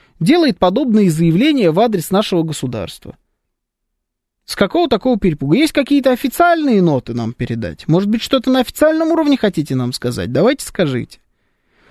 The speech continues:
Или что, сейчас не время их трогать? С какого такого перепуга? Ну это что такое? Ну надо каким-то образом стоять за свою честь или не надо? Почему мы даем всем, кому не лень, каждой шушере делать подобные заявления?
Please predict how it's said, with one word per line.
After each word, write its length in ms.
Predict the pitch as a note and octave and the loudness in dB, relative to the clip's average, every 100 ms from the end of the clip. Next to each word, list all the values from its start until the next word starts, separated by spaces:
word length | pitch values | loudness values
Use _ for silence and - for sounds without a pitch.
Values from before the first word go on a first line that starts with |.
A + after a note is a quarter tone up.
| - | 0
Или 160 | F3+ | 0
что, 200 | G#3 - | 0 0
сейчас 380 | G3+ F3+ A3+ G#3+ | -2 0 -2 0
не 120 | A3 | 0
время 360 | A3 B3 A3+ A3+ | 2 2 2 0
их 140 | A3 | -4
трогать? 420 | - D#4 D4+ C#3 - | -2 0 0 -2 -4
С 160 | D3 | -2
какого 300 | G#3+ - A3+ | -2 2 0
такого 260 | E3 D3+ D3 | 0 -2 -2
перепуга? 640 | E3 E3+ G3 D3+ B2 G#2+ - _ _ - | 0 0 -2 -6 -6 -10 -16 _ _ -2
Ну 140 | F3+ | 0
это 120 | B3+ D4+ | 0 -2
что 160 | F4 | -2
такое? 480 | C#4+ - F3 B2+ - _ _ _ _ | -2 -4 -4 -4 -10 _ _ _ _
Ну 80 | E3+ | 2
надо 260 | A3+ D#4+ C#4+ | 2 2 0
каким-то 400 | A3+ A#3 F3+ G3+ | -2 0 2 2
образом 340 | D#3+ C#3 C#3 | 2 0 -2
стоять 480 | - F3+ F3 D#3 B2+ | -2 0 2 0 -2
за 80 | B2+ | -6
свою 260 | - D3 | 0 0
честь 320 | D3+ B2+ - C#3 | 0 -4 -2 0
или 120 | C#3 | 2
не 160 | D3+ | 2
надо? 280 | E3+ C3 - | 2 -2 -6
Почему 360 | - D3 A#3 G#3+ | -4 0 2 2
мы 120 | E3+ | 2
даем 560 | D3 D3+ E3 C4 C#4+ - _ _ _ _ - | 2 2 2 2 0 -6 _ _ _ _ -20
всем, 380 | - - B3 A#3 | -10 0 2 2
кому 280 | F#3+ G3 F#3 | 0 0 2
не 180 | E3+ F3 | 4 2
лень, 320 | A3 C#4+ D4+ _ | 2 0 -2 _
каждой 380 | G3+ G#3 E3 F3+ | 0 0 0 -2
шушере 500 | - D4 - F#3+ D#3+ | 0 -2 2 0 2
делать 340 | E3 B3 A3 | 2 0 0
подобные 460 | - G3+ G#3 G3 G3 | -2 0 2 2 0
заявления? 680 | F3+ G3 F#3 B2+ G2 G#2+ | 0 0 0 -2 -4 -8